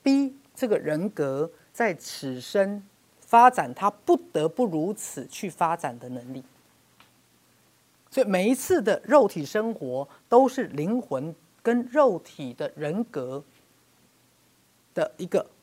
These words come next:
agreement 而产生的此生的计划。那了解了之后，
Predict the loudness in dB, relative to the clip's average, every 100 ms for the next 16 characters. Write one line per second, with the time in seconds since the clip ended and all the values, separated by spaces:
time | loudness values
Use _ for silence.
0 | -8 -2 0 2 2 0 -4 -20 -20 _
1 | _ _ -6 -2 -2 -2 -4 -4 -4 -4
2 | -10 -8 -6 -6 -8 -10 -6 -6 -6 -2
3 | -2 2 4 4 2 0 -2 -4 -6 0
4 | -2